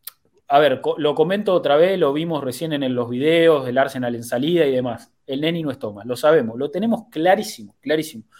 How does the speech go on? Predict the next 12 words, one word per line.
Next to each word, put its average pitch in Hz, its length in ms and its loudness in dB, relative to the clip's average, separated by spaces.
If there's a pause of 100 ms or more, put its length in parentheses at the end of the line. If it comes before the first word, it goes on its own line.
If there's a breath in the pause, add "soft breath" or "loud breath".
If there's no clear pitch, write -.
(480 soft breath)
Pero 156 640 4
bueno, 190 360 2
evidentemente 202 560 0
Arteta 180 300 0
confía 165 320 0
en 180 60 2
él, 226 240 -6 (420)
porque, 135 640 0
porque 123 240 -4
si - 140 -10
no, 139 1000 2
esa, 120 240 -6